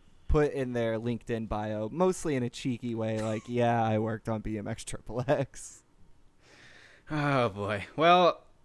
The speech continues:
Speaker 2: with that, I think it's time to wrap this up. Thank you so much, eh, for listening to this episode of Input. And Blake, thank you again
Speaker 1: Yeah,
Speaker 2: for coming on
Speaker 1: thank
Speaker 2: by.
Speaker 1: you all for having me anytime.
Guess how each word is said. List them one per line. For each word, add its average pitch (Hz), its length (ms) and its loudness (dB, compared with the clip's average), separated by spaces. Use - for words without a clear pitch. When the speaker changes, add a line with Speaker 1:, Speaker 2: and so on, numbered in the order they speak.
Speaker 2:
with 175 220 -2
that, 135 340 2
I 127 80 -6
think 151 240 -2
it's - 140 -6
time 123 220 -4
to 107 100 -14
wrap 113 220 -4
this 120 200 -4
up. 175 140 0
Thank 226 220 -2
you 196 100 0
so 254 240 4
much, 220 400 4
eh, 131 160 -2
for 131 140 -2
listening 120 360 -2
to 107 80 -12
this 110 200 -4
episode 110 480 -4
of 101 160 -8
Input. 190 500 -2
And 123 180 -6
Blake, 156 340 0
thank 123 260 -6
you 233 100 -4
again 135 380 -6
Speaker 1:
Yeah, 143 300 6
Speaker 2:
for 95 40 -4
coming 117 380 -4
on 113 180 -4
Speaker 1:
thank 123 220 0
Speaker 2:
by. 120 80 -8
Speaker 1:
you 120 180 -2
all 117 140 -2
for 113 140 -8
having 117 280 -4
me 101 140 -12
anytime. 117 440 -10